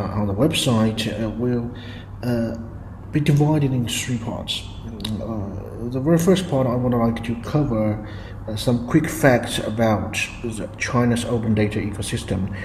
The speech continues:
or how it works in China. So the very first one, uh, fact is, of course, that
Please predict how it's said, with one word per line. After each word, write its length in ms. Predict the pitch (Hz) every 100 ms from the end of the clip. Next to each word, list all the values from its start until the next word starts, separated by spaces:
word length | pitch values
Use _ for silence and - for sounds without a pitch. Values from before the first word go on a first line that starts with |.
| - - -
or 160 | 113 104
how 480 | 123 120 113 110 113
it 100 | 110
works 400 | 110 120 113 -
in 140 | 110
China. 460 | 104 113 101 - - - - - - - -
So 140 | - 139
the 80 |
very 220 | 131 165 170
first 340 | 185 190 -
one, 460 | 131 123 113 107 - - -
uh, 640 | 113 104 101 101 98 - -
fact 580 | - 131 104 - - -
is, 480 | 113 107 104 - - - - - -
of 140 | - -
course, 720 | 202 156 110 - - - - - 113 110
that 460 | 120 113 110 -